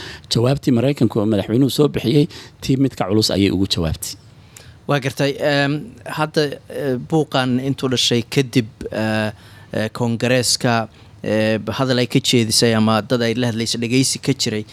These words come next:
Speaker 2: nin waxaa jira Venezuela loo dooranayo, madaxweynuhu u magacaabay inuu Venezuela buuq badan ka jiro, laba madaxweyne hadda ay kala sheegtaan inay waddanka ka taliyaan. Ee, bay laftigiisa geed la fuushayoo su'aalo aad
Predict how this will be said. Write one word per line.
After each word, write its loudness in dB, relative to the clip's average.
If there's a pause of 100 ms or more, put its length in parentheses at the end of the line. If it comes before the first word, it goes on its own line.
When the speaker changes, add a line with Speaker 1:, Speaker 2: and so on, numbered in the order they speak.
(200)
Speaker 2:
nin 6
waxaa 0
jira 2
Venezuela 2
loo 4
dooranayo, 2
madaxweynuhu -2
u -4
magacaabay -4
inuu -4 (260)
Venezuela 0
buuq -2
badan -6
ka -10
jiro, -8
laba -2
madaxweyne -4
hadda -4 (260)
ay 0
kala -4
sheegtaan 0
inay 2
waddanka -2
ka -4
taliyaan. -2 (320)
Ee, 0
bay 2
laftigiisa 0
geed 2
la 0
fuushayoo 0 (160)
su'aalo 0
aad -2